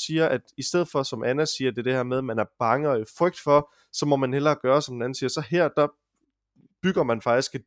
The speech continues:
bånd, og man begynder at blive glad for, for, øh, for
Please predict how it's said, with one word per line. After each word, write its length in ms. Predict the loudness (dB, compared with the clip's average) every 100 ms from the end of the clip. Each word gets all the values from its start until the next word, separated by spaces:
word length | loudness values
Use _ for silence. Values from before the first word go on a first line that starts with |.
| 2
bånd, 220 | 2 2 -8
og 80 | -6
man 160 | -6 -8 _
begynder 300 | -8 -4 0 0 0
at 60 | -4 _ _
blive 160 | -12 -8
glad 300 | 2 4 4 -2
for, 280 | -4 -4 -6 _ _ _ _ _ 0
for, 220 | 2 4
øh, 320 | 4 2 -2
for 240 | -2 -4